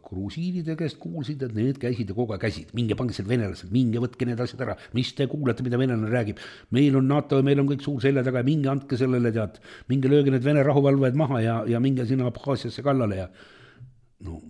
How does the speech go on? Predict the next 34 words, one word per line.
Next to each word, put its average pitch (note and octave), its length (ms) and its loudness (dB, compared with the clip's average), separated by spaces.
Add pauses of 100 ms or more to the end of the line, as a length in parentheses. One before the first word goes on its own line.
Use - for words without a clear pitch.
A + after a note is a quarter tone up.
(160)
nii E2+ 160 -8
kaua G2 240 -4
nad A#2+ 160 -2
ässitasid, A2+ 480 -8
kui A#2 160 -6
seda A#2+ 300 -4 (100)
ju A#2 220 -4
tegema C3+ 260 -2
hakatigi, D#2+ 480 -8
eks. - 200 -18 (200)
Noh, E2+ 160 -8
mis G2 160 -8
see, G2 160 -6
kuidas G#2+ 240 -8
see A#2 80 -6
lõppes? D#3 440 -4 (520)
Lõppes, B2 340 -4 (680)
ei A2 160 -2
lõppenud C3 320 -4
kaugeltki D#3+ 380 -4
nii, G#2+ 180 0
nagu, G2 240 -4 (160)
nagu G2+ 320 -6
mõned G2+ 240 -2
inimesed G2 300 -2
ootasid. E2 380 -8 (600)
Eks G2+ 160 -6
igaüks C3 320 -4
teab, C3+ 160 -6
kuidas G2 220 -6
ta G2 80 -6
lõppes, F2+ 400 -10
aga, G#2+ 300 -2 (920)
aga G#2+ 240 -4